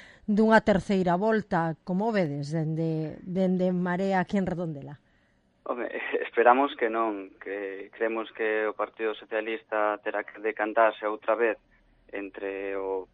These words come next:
Speaker 2: P P e Podemos, eh, con que, que, con quen vai querer pactar, e tamén se vai querer pactar outra vez con Ciudadanos, e, e verase. Eu espero que non haya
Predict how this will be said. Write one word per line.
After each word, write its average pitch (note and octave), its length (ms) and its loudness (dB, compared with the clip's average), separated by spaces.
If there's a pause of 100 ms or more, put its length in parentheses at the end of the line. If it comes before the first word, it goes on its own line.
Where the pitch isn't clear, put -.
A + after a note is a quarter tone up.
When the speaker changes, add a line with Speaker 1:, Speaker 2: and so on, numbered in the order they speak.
(360)
Speaker 2:
P G#2+ 120 2
P - 120 -4
e F#2+ 520 0
Podemos, B2 600 -2 (200)
eh, F#2 480 -16
con G#2+ 120 -4
que, G#2 160 -8
que, G#2+ 360 -4
con G#2+ 200 -10
quen G#2+ 360 -8
vai G2+ 160 -4
querer G#2+ 440 -2 (240)
pactar, B2 480 0
e - 80 -20
tamén G#2+ 280 -4 (200)
se G#2 120 -8
vai G#2 320 0
querer A2 240 -4
pactar G#2+ 280 -6
outra G#2+ 240 0
vez G#2 80 -6
con G#2+ 160 -8
Ciudadanos, A#2+ 480 -4 (1120)
e, G#2 800 -4
e G2 240 -6
verase. G#2 400 -2
Eu G#2+ 320 -2
espero B2 400 -4
que G#2+ 80 -8
non G#2 240 -6
haya G2 400 -12